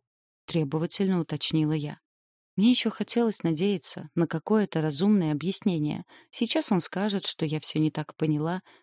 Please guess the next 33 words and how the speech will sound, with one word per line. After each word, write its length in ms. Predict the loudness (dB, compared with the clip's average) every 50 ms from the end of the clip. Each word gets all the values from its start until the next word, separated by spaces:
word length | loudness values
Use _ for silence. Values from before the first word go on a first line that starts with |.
| _ -8
поцелует 500 | -6 -2 0 2 4 4 4 4 4 2
меня 240 | 2 4 4 2 0
в 80 | 0
лоб, 300 | 0 0 0 -2 -2 -4
и 40 | -4
всё 220 | -2 0 2 2
наладится. 640 | 2 2 2 2 0 -2 -2 -4 -6 -6 -6 -8 -10 -12 _ _ _ _ _ _ _ _ _ _ _ _ _ -2
"Ты 80 | -2
ей 220 | 0 2 2 2 4
не 100 | 4 2
сказал?" — 460 | 2 2 2 4 4 4 2 0 -2 _ _ _ _ _ _ _ _
спросил 480 | -10 -8 -6 -4 -4 -4 -2 -2 -2 0
один 300 | 0 2 2 2 2 2
из 100 | 0 -2
Джеймсов, 540 | -2 0 0 0 0 0 -2 -4 -4 -6 -6
толкнув 420 | -4 -4 -4 -2 0 -2 -2 -2
Фина 320 | -2 0 0 2 4 4
локтем 420 | 2 2 0 -2 -2 0 2 2 4
в 40 | 4
рёбра. 380 | 2 0 0 -2 -6 -8 -8 _ _ _ _ _ _ _ _ _ _
"Фрэнсис 400 | 0 4 4 4 6 4 2 2
знает 360 | 4 4 4 6 4 4 4
обо 140 | 2 2 0
всём, 240 | 0 2 2 2 2
что 180 | 2 0 0 0
ей 140 | 2 4
необходимо 600 | 4 4 2 2 0 0 0 2 2 4 4 4 4
знать", — 360 | 4 4 2 2 -2 -10 -12 _ _ _ _ _ _ _ _ _
ответил 500 | -10 -8 -4 -2 -2 0 0 0 -2 0
ему 240 | 0 2 2 2 2
Финн 280 | 0 0 2 2 2
низким 400 | 2 2 0 -2 0 2 2 4
голосом. 540 | 4 2 2 0 -2 -2 -2 -2 -4 -4